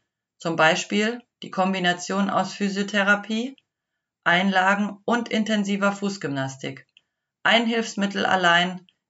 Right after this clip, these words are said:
kann die Welt nicht retten. Deswegen ist die Kombination aus verschiedenen Ansätzen immer ganz wichtig. Und ganz besonders bei Kindern natürlich, die noch im Wachstum sind. Ja,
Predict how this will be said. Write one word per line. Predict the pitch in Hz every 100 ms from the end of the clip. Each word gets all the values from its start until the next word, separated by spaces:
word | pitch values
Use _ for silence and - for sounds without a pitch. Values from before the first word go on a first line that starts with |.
| -
kann | 185 190
die | 185
Welt | 165 170 -
nicht | 170 -
retten. | 156 139 135
Deswegen | 165 185 196 190
ist | 180 190
die | 180
Kombination | - 185 180 175 170 - 214 208
aus | 185 185
verschiedenen | 180 180 220 202 190
Ansätzen | - 180 180 180 - 170
immer | 170 165
ganz | 160 160 156 147
wichtig. | 139 - 131 - _ _ _ _ _ _ _ _
Und | - 175
ganz | 175 175 -
besonders | 170 170 170 165 160
bei | 156
Kindern | 170 156 139
natürlich, | 131 123 143 135 135
die | 156
noch | 156 151
im | 151
Wachstum | 151 147 - 135
sind. | 120 127 123 120 _ _ _ _ _ _ _ _ _ _ _ _ _ _
Ja, | - 175 123 120